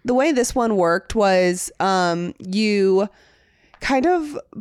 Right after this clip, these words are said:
based off of your abilities, you kind of put yourself on a court. So there was, like, last court and top court. And so we were, like,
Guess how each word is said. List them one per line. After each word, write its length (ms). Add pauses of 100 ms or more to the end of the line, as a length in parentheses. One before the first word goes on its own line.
(100)
based 340
off 180
of 120
your 380
abilities, 640
you 60
kind 160
of 80
put 200
yourself 360
on 100
a 40
court. 340
So 80
there 140
was, 120
like, 300 (320)
last 400
court 340
and 180
top 340
court. 440 (500)
And 220
so 140
we 160
were, 100
like, 560